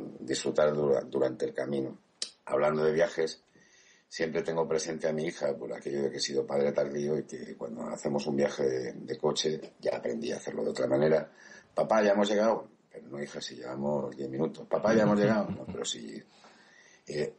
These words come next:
o incluso, eh, otra frase, "Papá, llevamos mucho tiempo ya, ¿cuándo llegamos?". ¿Eh? Pasado, presente, digo, perdón, eh, pasado, futuro,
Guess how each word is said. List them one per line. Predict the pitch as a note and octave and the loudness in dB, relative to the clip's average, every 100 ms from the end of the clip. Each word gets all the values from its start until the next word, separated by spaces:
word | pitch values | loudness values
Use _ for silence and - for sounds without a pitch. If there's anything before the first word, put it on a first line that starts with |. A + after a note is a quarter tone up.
| _ | _
o | D2 | 2
incluso, | C#2+ C#2 F2 F#2 - C2 - C2+ | 2 0 0 2 0 -2 -6 -4
eh, | C#2 C#2 C#2 C2+ C2 B1+ - | 0 2 4 4 2 -2 -4
otra | - D2 D2 | -4 -2 0
frase, | D2 D#2 C#2 | 0 0 -2
"Papá, | C2+ D2 G2 G2 | -2 2 2 2
llevamos | D#2 D#2 F#2 A2 | 2 2 2 4
mucho | A2+ A2 D#2+ | 2 0 -2
tiempo | D#2+ C#2+ | -2 -2
ya, | D2 G2 | 2 2
¿cuándo | - E2 G2+ | 2 -2 0
llegamos?". | G2+ G#2+ F2+ B1 - - | 2 2 2 -4 -10 -14
¿Eh? | - _ _ _ - | -14 _ _ _ -2
Pasado, | - - G#2 G#2 A#2 - - _ - | 0 4 4 4 -2 -8 -20 _ -16
presente, | C#2 - G2 - - - _ _ _ | -6 -2 -2 -4 -10 -12 _ _ _
digo, | D#2+ C#2 | -6 -6
perdón, | - E2 F2+ - - _ _ - - _ - | -2 2 4 4 -2 _ _ -20 -20 _ -4
eh, | C#2+ C#2 C2+ - _ _ - - _ | 0 2 0 -4 _ _ -20 -20 _
pasado, | - D3 G2+ G2+ G2+ | -2 2 4 4 0
futuro, | - - - G2 F#2 F#2 | -4 -12 -8 -4 -4 -6